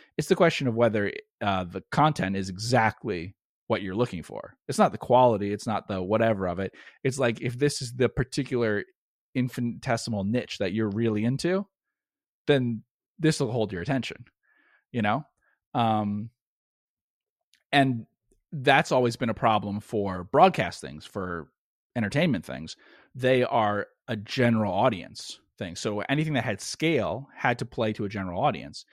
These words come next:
Now you have things, first with other stuff, but then it became, you know, TikTok is a more extreme example of that, but this was true even with Facebook and YouTube things. Um, you had scale in terms of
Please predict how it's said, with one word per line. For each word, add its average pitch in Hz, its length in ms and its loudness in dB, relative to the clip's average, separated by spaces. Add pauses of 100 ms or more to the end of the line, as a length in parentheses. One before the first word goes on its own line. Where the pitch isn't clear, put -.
(200)
Now 120 200 4
you 143 120 2
have 104 220 0
things, 95 500 -10 (160)
first 143 260 -2
with 113 120 -4
other 104 240 -4
stuff, 104 400 -6
but 104 160 -6
then 101 180 0
it 95 140 -6
became, 92 480 -8 (440)
you 117 80 -6
know, 87 80 -4
TikTok 120 280 -4
is 98 100 -8
a - 20 -10
more 95 120 -6
extreme 101 240 -6
example 92 320 -6
of 92 60 -6
that, 98 100 -8
but 101 100 -6
this 113 140 -8
was 107 100 -10
true 104 160 -4
even 95 180 -4
with 92 180 -8
Facebook 92 440 -4
and 90 80 -8
YouTube - 300 -12
things. 87 260 -10 (540)
Um, 107 340 2 (480)
you 143 120 4
had 131 200 2
scale 139 560 2
in 110 80 -4
terms 113 240 -4
of 107 240 -8